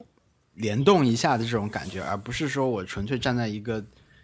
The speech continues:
独立的角度去，去评论你的东西或者去嘲笑你的东西。这个，呃，我觉得 YouTube 特别多，然后你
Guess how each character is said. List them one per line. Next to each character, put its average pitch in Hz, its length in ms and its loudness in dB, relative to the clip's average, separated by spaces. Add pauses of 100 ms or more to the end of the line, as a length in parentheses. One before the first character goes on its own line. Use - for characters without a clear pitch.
(800)
独 117 100 0
立 151 100 8
的 196 120 8
角 104 160 2
度 110 120 0
去， 113 340 -6
去 120 200 -6
评 104 300 -6
论 139 200 2
你 120 80 2
的 95 80 -2
东 107 160 -2
西 101 60 -6
或 113 80 -2
者 110 60 -2
去 101 120 -8
嘲 104 240 -2
笑 127 160 2
你 107 60 0
的 92 80 -6
东 92 160 -10
西。 90 160 -12
这 131 100 -4
个， 87 300 -6 (440)
呃， - 80 -20 (120)
我 82 100 -16
觉 98 80 -10
得 107 80 -4
YouTube 131 260 0
特 127 120 -8
别 101 140 -4
多， 104 280 -8
然 - 140 -10
后 104 60 -10
你 95 120 -8